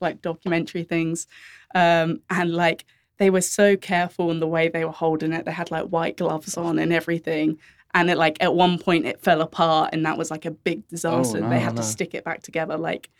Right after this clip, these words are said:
Speaker 3: Wait, they stuck back together the shit?
Speaker 1: Literally, yes. I'm,
Speaker 2: Did,
Speaker 1: I'm pretty sure this is what they
Speaker 2: did
Speaker 1: did.
Speaker 2: they use more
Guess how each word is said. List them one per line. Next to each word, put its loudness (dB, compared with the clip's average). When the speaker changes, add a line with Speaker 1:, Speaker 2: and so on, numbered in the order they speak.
Speaker 3:
Wait, 4
they 4
stuck 2
back -2
together 0
the -6
shit? -6
Speaker 1:
Literally, 2
yes. 2
I'm, 6
Speaker 2:
Did, 2
Speaker 1:
I'm 4
pretty 2
sure 0
this -6
is -8
what -2
they -2
Speaker 2:
did 4
Speaker 1:
did. 2
Speaker 2:
they 6
use 0
more 0